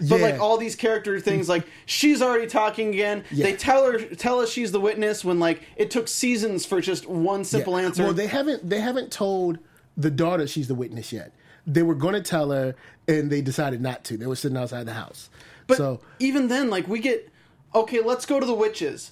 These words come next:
Speaker 2: Yeah.
Speaker 1: The most weirdest fucking storyline. I'm sorry, Monster of the Week, but this was weird, okay? So you
Speaker 2: It did
Speaker 1: have
Speaker 2: happen
Speaker 1: witches,
Speaker 2: fast.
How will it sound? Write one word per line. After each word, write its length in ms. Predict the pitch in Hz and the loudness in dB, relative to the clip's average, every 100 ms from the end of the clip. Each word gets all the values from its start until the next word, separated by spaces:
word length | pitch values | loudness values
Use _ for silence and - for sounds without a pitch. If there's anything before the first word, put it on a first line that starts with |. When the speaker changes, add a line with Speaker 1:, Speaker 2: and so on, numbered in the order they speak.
| - | -2
Speaker 2:
Yeah. 300 | 156 160 175 | 0 2 2
Speaker 1:
The 80 | |
most 340 | 220 226 214 - - | 2 2 0 -6 -6
weirdest 600 | 175 190 254 294 440 - | -4 -2 0 0 -2 -2
fucking 320 | 196 170 151 | -2 0 -4
storyline. 520 | 147 170 160 143 143 | 0 0 0 -2 -2
I'm 120 | 175 | -2
sorry, 260 | 208 220 185 | 0 0 2
Monster 460 | 165 196 247 - 220 | 2 0 -2 -2 0
of 60 | |
the 60 | 185 | 0
Week, 320 | 190 202 139 | 0 -2 -2
but 160 | 165 165 | -4 -2
this 180 | 277 | -4
was 160 | 269 170 | -2 -2
weird, 320 | 170 170 143 | 0 2 2
okay? 380 | 156 156 190 185 - - | -2 -2 -2 -4 -8 -14
So 160 | - 208 | -6 2
you 160 | 240 | 4
Speaker 2:
It 100 | 339 | 4
did 40 | 320 | 4
Speaker 1:
have 120 | 311 | 2
Speaker 2:
happen 120 | - 277 | 2 2
Speaker 1:
witches, 440 | 330 262 208 175 | 2 0 -2 -4
Speaker 2:
fast. 120 | - | -10